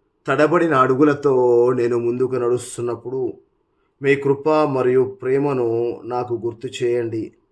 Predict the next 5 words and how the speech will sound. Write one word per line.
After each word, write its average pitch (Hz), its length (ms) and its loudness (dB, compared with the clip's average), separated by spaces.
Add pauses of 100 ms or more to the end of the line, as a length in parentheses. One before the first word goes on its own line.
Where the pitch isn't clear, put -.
(520)
నా 123 140 0
ప్రతికూల 139 600 -2
సమయములందు 127 1080 0 (260)
మీ 127 220 -4
సంకల్పానికి 131 1300 -2